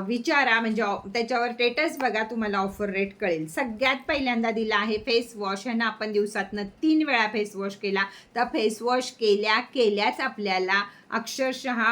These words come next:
अ, फेशियलचा ग्लो मिळतो, एवढा सुंदर हा फेस वॉश आहे. तर हा फेस वॉश वापरायचा आहे. स्किन केअर खरोखर सांगते अतिशय जरुरीची आहे आपल्यासाठी. त्यानंतर वापरायचं आहे आपल्याला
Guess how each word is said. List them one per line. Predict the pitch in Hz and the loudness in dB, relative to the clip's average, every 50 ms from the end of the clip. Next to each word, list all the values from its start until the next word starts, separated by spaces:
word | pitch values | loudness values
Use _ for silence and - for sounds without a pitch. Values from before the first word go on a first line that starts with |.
| 233 - - - 208 | 0 -2 -8 -8 -4
अ, | 202 196 190 185 185 185 180 180 175 - - | -2 -2 -2 -2 -2 -4 -4 -6 -8 -4 0
फेशियलचा | 233 226 226 240 320 285 269 277 277 - 302 285 277 | 2 2 2 2 0 0 0 0 -2 -2 -2 -2 -2
ग्लो | 269 233 254 254 262 277 285 | 0 0 0 2 2 2 2
मिळतो, | 294 277 247 214 208 - - 208 214 214 - - - - _ | 0 0 0 -2 -2 -2 -4 -4 -4 -4 -8 -14 -20 -10 _
एवढा | 214 233 240 254 247 240 277 | 2 2 4 4 4 2 2
सुंदर | - - 285 247 214 208 196 190 208 | 0 -2 -2 -2 -2 -2 -2 -2 -2
हा | 226 - 196 202 196 | -2 0 -2 -2 -2
फेस | 254 214 185 185 - 180 | -2 -4 -4 -6 -6 -6
वॉश | 175 190 202 - - - - - | -6 -4 -4 -4 -4 -4 -2 0
आहे. | 214 220 196 196 185 185 - | 0 2 2 2 0 0 0
तर | 202 202 | -2 -2
हा | 202 233 254 269 | 0 2 2 2
फेस | 262 330 254 226 214 214 - | 2 2 2 2 0 -2 -4
वॉश | 208 208 202 208 - | -4 -4 -4 -4 -4
वापरायचा | 220 202 196 - 196 202 202 196 196 202 190 | -4 -6 -4 -4 -2 -2 0 -2 0 -2 -2
आहे. | 185 196 202 220 - - - - - | -2 -2 -4 -4 -8 -14 -20 -20 -20
स्किन | - - - 285 311 320 311 330 302 | -20 -10 -2 0 2 2 2 2 0
केअर | - 285 254 233 220 220 226 233 - - | 2 2 2 4 6 4 4 2 -2 -6
खरोखर | - 269 240 254 269 269 349 294 311 | -4 0 2 2 2 2 0 -2 -2
सांगते | 311 - 240 214 214 208 202 220 | -2 -2 -4 -4 -4 -4 -6 -6
अतिशय | 208 - 202 208 - - 220 226 226 262 254 240 | -2 -2 -2 -2 -2 -4 -4 -2 0 2 0 2
जरुरीची | 208 233 220 208 220 214 196 208 208 202 - - 208 214 220 - - - - - | 2 2 0 0 0 0 0 -2 -2 -4 -4 -8 -8 -8 -8 -10 -14 -20 -14 -2
आहे | - 214 247 262 226 262 202 196 175 - - | 2 2 2 2 2 0 -2 -2 -2 -2 -4
आपल्यासाठी. | 208 196 - 202 185 190 196 196 - 226 214 214 214 - - 156 135 - - - _ _ _ - | -6 -4 -4 -2 0 0 0 0 2 0 0 0 -2 -6 -10 -10 -10 -10 -14 -20 _ _ _ 0
त्यानंतर | 247 254 269 277 285 285 285 262 - 302 302 302 | 2 2 2 0 -2 -6 -6 -4 -2 -2 -2 2
वापरायचं | 285 240 226 233 - 226 226 233 247 247 247 - 285 | 2 0 0 0 -2 0 2 2 2 0 -2 -2 -2
आहे | 262 269 226 214 247 | -2 0 0 0 0
आपल्याला | 208 208 208 202 - 202 202 208 208 202 190 180 185 196 | 0 -2 -4 -4 -4 -2 0 0 2 2 2 2 2 0